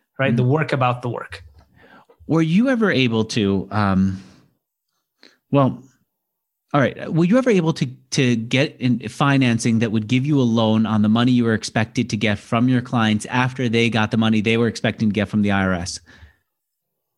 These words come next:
Speaker 1: How do you mean? Like, uh, like
Speaker 2: Like, it
Speaker 1: financing?
Speaker 2: Yeah, it seems like you waiting a year for your client to get their money before they pay you is just insane.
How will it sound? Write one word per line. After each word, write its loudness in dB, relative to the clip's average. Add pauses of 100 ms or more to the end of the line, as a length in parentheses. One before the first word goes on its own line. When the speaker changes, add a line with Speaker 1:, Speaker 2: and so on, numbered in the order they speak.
(540)
Speaker 1:
How 0
do 0
you 2
mean? 2
Like, -2
uh, -2
like 0
Speaker 2:
Like, 0
it -16
Speaker 1:
financing? 0 (420)
Speaker 2:
Yeah, 2
it 0
seems 2
like 2
you 2
waiting 2
a 4
year 2
for -4
your 2
client 0
to -2
get -2
their 2
money 2
before 0
they 2
pay -2
you 0
is 0
just 0
insane. 0